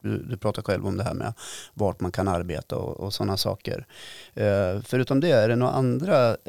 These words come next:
ändrade levnadsvanor som du tycker har liksom, eh, som du har fastnat för, som skulle kunna vara någonting kopplat till besöksnäringen sådär? Förstår du vad jag menar?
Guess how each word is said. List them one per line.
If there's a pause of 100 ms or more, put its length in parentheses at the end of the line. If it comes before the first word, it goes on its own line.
(100)
ändrade
levnadsvanor
som
du (720)
tycker
har
liksom, (180)
eh, (720)
som
du
har
fastnat
för,
som (440)
skulle
kunna
vara
någonting (180)
kopplat
till
besöksnäringen
sådär? (140)
Förstår
du
vad
jag
menar?